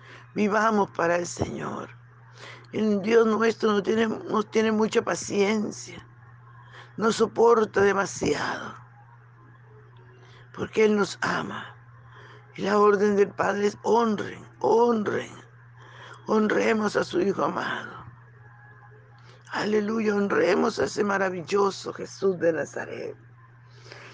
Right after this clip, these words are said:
Gloria a su nombre.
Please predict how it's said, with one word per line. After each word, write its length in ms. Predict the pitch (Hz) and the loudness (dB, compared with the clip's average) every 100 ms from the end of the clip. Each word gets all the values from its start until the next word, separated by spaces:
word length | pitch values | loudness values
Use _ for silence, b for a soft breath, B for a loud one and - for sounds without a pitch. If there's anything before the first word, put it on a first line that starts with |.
| B B - - - - - - - - - - - - - - - - - - - - - - - - - - - - - - - - - - | B B -20 -20 -20 -20 -20 -20 -20 -20 -20 -20 -18 -18 -18 -20 -20 -20 -20 -20 -20 -20 -20 -20 -20 -20 -20 -20 -20 -20 -20 -20 -20 -20 -20 -6
Gloria 520 | 160 220 214 214 185 | 2 4 6 4 2
a 40 | |
su 220 | 180 180 | -2 -4
nombre. 520 | 170 156 160 143 - | -2 -2 -4 -8 -12